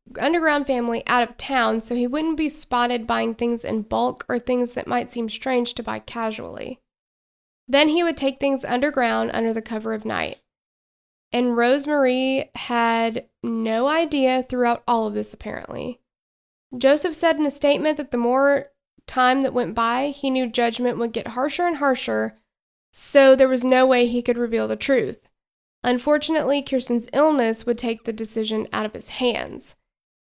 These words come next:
She began going in and out of consciousness and having seizures.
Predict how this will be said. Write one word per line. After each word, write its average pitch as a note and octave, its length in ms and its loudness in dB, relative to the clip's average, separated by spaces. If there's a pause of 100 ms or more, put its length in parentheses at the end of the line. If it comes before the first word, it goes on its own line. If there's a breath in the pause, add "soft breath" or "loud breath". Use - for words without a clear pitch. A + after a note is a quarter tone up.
(140)
She - 180 -2
began D4 320 2
going C4+ 300 2
in C4 140 2
and D#4 100 2
out D4 140 0
of B3 100 -4
consciousness B3+ 580 -2
and A#3+ 120 -2
having A3 280 -4
seizures. A3 720 -6